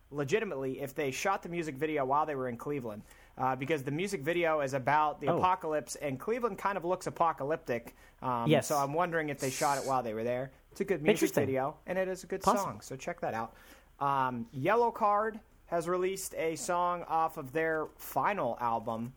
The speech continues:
Speaker 1: um,
Speaker 2: Nice.
Speaker 1: and a music video for it, uh, A Place We Set Afire. It's actually, if you've, if you at any point were ever a big Yellow Card fan,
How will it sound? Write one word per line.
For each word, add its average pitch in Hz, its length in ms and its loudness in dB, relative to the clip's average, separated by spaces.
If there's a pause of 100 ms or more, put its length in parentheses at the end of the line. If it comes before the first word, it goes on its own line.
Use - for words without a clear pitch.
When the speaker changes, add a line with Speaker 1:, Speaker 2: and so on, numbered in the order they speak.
Speaker 1:
um, 117 260 -2
Speaker 2:
Nice. 123 300 0 (120)
Speaker 1:
and 135 220 -4
a 131 40 0
music 160 280 -2
video 143 260 0
for 113 280 -4
it, 113 100 -6 (320)
uh, 117 360 0
A 131 60 -6
Place 180 300 0
We 185 80 -4
Set 160 220 0
Afire. 127 480 0 (1120)
It's 151 160 -2
actually, 185 600 2
if 143 140 -6
you've, 147 240 -4 (140)
if 147 160 -6
you 147 400 -4
at 147 120 0
any 165 200 -4
point 156 320 -6
were 139 180 -2
ever 143 240 0
a 147 180 -2
big 139 220 -2
Yellow 139 260 -2
Card 151 300 0
fan, 170 400 -4